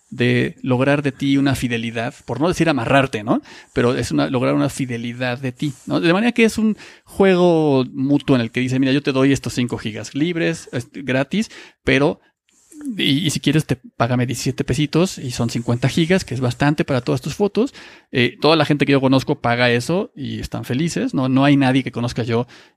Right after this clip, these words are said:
eh, que necesite más. Yo uso más, pero porque yo tengo también una Mac y entonces lo uso con la Mac y ahí sí ya necesito mucho más espacio. Pero fuera de eso,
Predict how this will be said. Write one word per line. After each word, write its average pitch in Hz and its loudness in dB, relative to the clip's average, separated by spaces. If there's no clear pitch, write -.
eh, 120 -4
que - -6
necesite 123 -4
más. 123 -2
Yo 156 4
uso 185 4
más, 180 0
pero 117 0
porque 120 -8
yo 120 -2
tengo 131 0
también 113 2
una 131 4
Mac 151 2
y 135 -6
entonces 120 -4
lo 123 -4
uso 131 -2
con 110 -6
la 110 -4
Mac 123 -6
y 127 -2
ahí 113 0
sí 123 -6
ya 120 -8
necesito 120 -6
mucho 120 -4
más 117 -2
espacio. 160 0
Pero 120 2
fuera 185 2
de 196 0
eso, 247 0